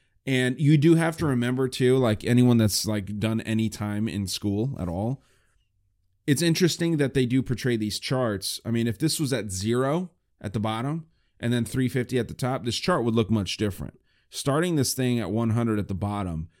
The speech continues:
makes it look a lot more drastic than it is, but it is also to illustrate the point that, hey, we're getting fucked a little bit here, okay? Um, they have a note on that one. Series calculated,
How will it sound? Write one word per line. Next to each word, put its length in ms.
makes 320
it 80
look 180
a 40
lot 140
more 140
drastic 480
than 160
it 80
is, 240
but 220
it 100
is 160
also 300
to 160
illustrate 400
the 40
point 380
that, 120
hey, 80
we're 140
getting 220
fucked 360
a 40
little 180
bit 160
here, 280
okay? 320
Um, 300
they 100
have 140
a 40
note 340
on 160
that 180
one. 200
Series 500
calculated, 680